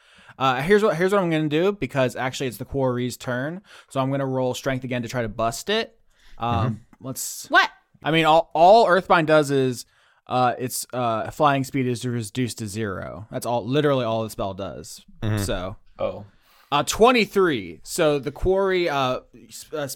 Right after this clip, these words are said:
Speaker 1: takes half of its turn cutting through the bindings with its lobster claws. Uh, it's gonna take a, one of its attacks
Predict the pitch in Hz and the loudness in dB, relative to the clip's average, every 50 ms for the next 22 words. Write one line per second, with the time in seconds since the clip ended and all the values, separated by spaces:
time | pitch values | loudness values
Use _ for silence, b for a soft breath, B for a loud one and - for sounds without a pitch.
0 | _ _ - - - 175 156 127 - - 175 175 190 170 165 160 147 - - 170 | _ _ -14 -6 -4 -2 -2 -2 -2 0 0 0 0 0 -2 -4 -4 -4 -2 -2
1 | 156 151 139 127 127 - b b b b b b - 175 156 151 147 147 131 - | -2 0 0 -2 -4 -6 b b b b b b 0 2 2 2 2 -2 -2 -2
2 | 151 143 135 120 120 139 135 139 139 131 131 135 131 120 123 113 127 117 104 113 | -2 -2 -2 0 0 0 0 2 0 0 -2 -2 -2 -4 -6 -10 -10 -10 -6 -4
3 | 131 131 135 - - - 123 113 - - 117 104 101 95 92 101 - - - 120 | -2 -2 -2 -4 -6 -10 -10 -8 -6 -6 -6 -4 -4 -6 -8 -10 -14 -14 -12 -12
4 | 123 113 - 139 131 127 139 127 127 120 107 131 143 147 139 160 - - 143 - | -10 -6 -4 -4 -4 -2 -2 -2 -2 -4 -2 -2 -2 -2 -2 -4 -6 -8 -10 -6
5 | 139 127 117 120 127 - - - - - | -4 -2 -2 -2 -4 -8 -12 -14 -14 -16